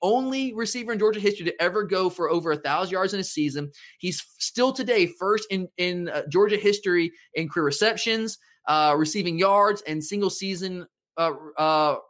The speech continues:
receiving yards and receiving touchdowns. First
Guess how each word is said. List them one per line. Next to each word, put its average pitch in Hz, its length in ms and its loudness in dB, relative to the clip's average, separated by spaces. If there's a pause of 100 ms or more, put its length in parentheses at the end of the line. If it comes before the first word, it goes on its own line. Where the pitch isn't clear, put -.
(400)
receiving 190 280 -2
yards 185 260 2
and 190 240 2
receiving 175 400 -2
touchdowns. 135 480 -4
First 190 420 -2